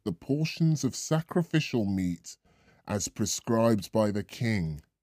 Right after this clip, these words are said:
This action would enable him to escape death.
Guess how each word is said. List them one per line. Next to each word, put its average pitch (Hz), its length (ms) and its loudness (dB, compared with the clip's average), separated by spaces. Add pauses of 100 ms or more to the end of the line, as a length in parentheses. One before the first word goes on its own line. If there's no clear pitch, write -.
(1000)
This 127 320 4
action 123 480 2
would 104 160 0
enable 117 560 6
him 98 240 0
to 117 160 0
escape 135 640 0
death. 127 400 2